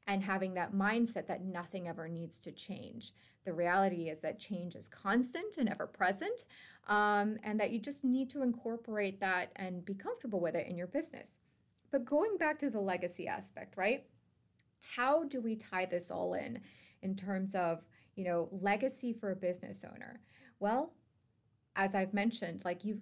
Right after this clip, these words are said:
you've gotta get it, you've gotta get it done. You've gotta take action to establish a legacy,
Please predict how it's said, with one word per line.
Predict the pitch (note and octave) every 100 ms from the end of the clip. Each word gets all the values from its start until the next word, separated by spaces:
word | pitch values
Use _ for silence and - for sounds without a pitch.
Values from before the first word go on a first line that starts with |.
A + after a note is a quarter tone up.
| -
you've | G#3+ G3+ -
gotta | G3 F#3+ G#3+ G3+ -
get | G#3+ G3
it, | G3 - - _ _
you've | F#3+ F#3+
gotta | - G3
get | G#3+ F3+
it | -
done. | - - G#3+ -
You've | F3+ F3+
gotta | G#3 G#3
take | A3+ G#3 G3
action | - - - G#3 - _
to | G3+
establish | F3+ F3 E3 F3+ -
a |
legacy, | E3 - - - -